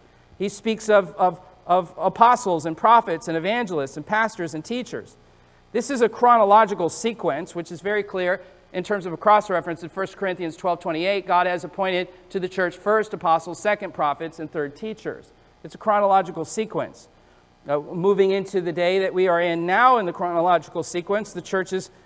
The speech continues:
led by the position of the pastors and the teachers. Now, the purpose of these positions is very clear in verse twelve.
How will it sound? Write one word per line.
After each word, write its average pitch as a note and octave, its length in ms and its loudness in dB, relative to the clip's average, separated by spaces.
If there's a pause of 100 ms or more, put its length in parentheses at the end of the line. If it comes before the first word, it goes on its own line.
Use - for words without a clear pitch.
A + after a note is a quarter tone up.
(120)
led F3+ 300 2
by E3+ 160 4
the E3 80 -8
position E3 580 -4
of D3+ 300 -2
the D#3+ 100 -6
pastors D3 640 -6
and D#3 100 -6
the E3 60 -8
teachers. A3 600 -10 (540)
Now, F#3+ 160 4
the F#3 80 0
purpose G3 720 4
of G3+ 220 0
these G#3+ 180 -4
positions F3 800 -2
is F#3 100 -12
very A3 220 2
clear G3+ 320 0
in G3 80 -4
verse F3 240 -6
twelve. F3+ 420 2